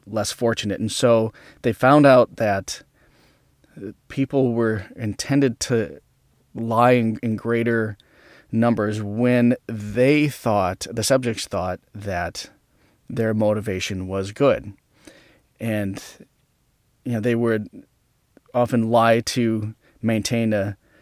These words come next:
a favorable self-image and try to disguise their lies. And I,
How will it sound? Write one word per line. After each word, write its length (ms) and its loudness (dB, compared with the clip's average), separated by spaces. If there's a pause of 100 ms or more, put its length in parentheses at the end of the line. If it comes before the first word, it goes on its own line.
(220)
a 100 -4
favorable 640 -2
self-image 880 0 (1200)
and 440 -6 (540)
try 240 -2
to 120 -6
disguise 560 -2
their 160 -8
lies. 480 -8 (1900)
And 420 6 (200)
I, 180 2